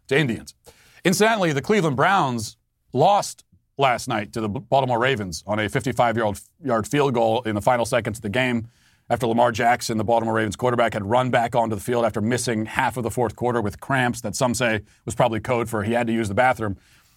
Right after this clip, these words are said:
Anyway, my point is that I like to think the sports gods were punishing the city of Cleveland for its cowardice.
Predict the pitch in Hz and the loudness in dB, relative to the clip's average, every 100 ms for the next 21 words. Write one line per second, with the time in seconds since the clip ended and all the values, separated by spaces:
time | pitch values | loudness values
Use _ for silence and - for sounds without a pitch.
0 | - 196 190 147 143 - 226 190 139 113 | -2 2 4 4 2 0 0 2 2 2
1 | 131 - - 135 139 254 247 139 135 117 | 0 -2 -2 0 4 2 0 -6 -4 -4
2 | 117 - 190 196 - 110 95 90 107 - | -6 -2 0 0 -2 -2 -2 -4 -4 0
3 | 180 151 117 90 98 131 110 - 127 113 | 0 0 -4 -6 -4 -2 -4 -2 -2 0
4 | 104 92 98 - 131 113 - - | -2 -2 -6 2 2 2 0 -6